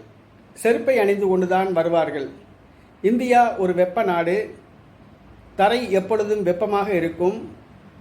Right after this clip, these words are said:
கால் சுடக்கூடாது என்பதற்காக செருப்பணிந்து கொண்டு வருவார்கள். ஆனால் மேல்சாதி கிராமத்துக்குள்ளாக வரும் பொழுது அவர்கள்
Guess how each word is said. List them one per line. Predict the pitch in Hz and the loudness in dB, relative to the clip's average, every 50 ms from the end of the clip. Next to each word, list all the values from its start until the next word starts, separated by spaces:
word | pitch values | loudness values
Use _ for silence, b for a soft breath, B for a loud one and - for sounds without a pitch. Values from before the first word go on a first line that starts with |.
| - - - - - - | -20 -20 -20 -20 -14 -2
கால் | - 208 233 269 277 - | 2 4 4 4 2 0
சுடக்கூடாது | - 233 240 247 240 240 220 220 208 214 202 | -2 -2 -2 -2 -2 0 0 0 2 2 0
என்பதற்காக | 190 185 190 190 185 180 185 185 180 180 185 226 240 | 0 0 0 0 0 0 0 0 -2 0 0 -2 -2
செருப்பணிந்து | - 233 233 233 - 233 220 208 202 185 180 | -2 -2 -2 -2 -2 -2 -2 0 0 0 0
கொண்டு | 170 175 175 202 185 | 0 0 -2 0 0
வருவார்கள். | 175 170 170 165 160 151 151 - 135 - - - - - - - - - - - - | 0 0 0 0 0 -2 -2 -6 -10 -12 -12 -14 -18 -20 -20 -20 -20 -20 -16 -4 0
ஆனால் | 175 185 180 180 185 202 226 262 - - - - - - - - - - - - - - - - - - - - - - - - - - - - - - - - - - - - - - - - - | 2 4 4 4 2 2 0 -2 -4 -10 -14 -16 -20 -20 -20 -20 -20 -20 -20 -20 -20 -20 -20 -20 -20 -20 -20 -20 -20 -20 -20 -20 -20 -20 -20 -20 -20 -20 -20 -20 -20 -20 -20 -20 -20 -20 -20 -10 0
மேல்சாதி | 185 196 233 302 - - 294 277 262 233 240 233 202 190 180 - | 2 2 2 2 2 0 2 2 2 0 0 -2 -2 -2 -4 -4
கிராமத்துக்குள்ளாக | - 196 202 226 254 254 - 240 233 226 - 208 214 208 208 208 226 202 | 0 0 0 0 0 -4 -6 -8 -10 -6 -4 0 0 0 0 0 -2 -2
வரும் | 170 180 202 208 190 | 0 0 0 0 0
பொழுது | 185 185 180 196 180 160 151 156 170 160 - - - - - - - | 0 0 2 0 0 0 0 -2 -4 -8 -14 -20 -20 -20 -20 -6 -4
அவர்கள் | 185 185 214 214 202 190 185 180 | -2 0 0 0 0 0 0 0